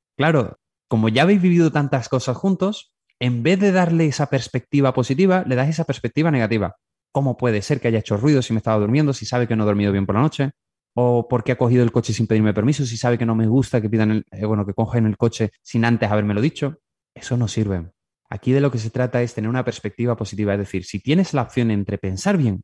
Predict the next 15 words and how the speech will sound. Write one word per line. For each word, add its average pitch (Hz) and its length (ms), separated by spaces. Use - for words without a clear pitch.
y 110 80
pensar 147 380
mal, 151 220
¿por - 160
qué 143 140
vas 135 240
a 120 80
pensar 110 320
mal? 147 240
Si - 320
por 104 340
un 139 140
casual 143 360
ha 131 40
hecho 123 480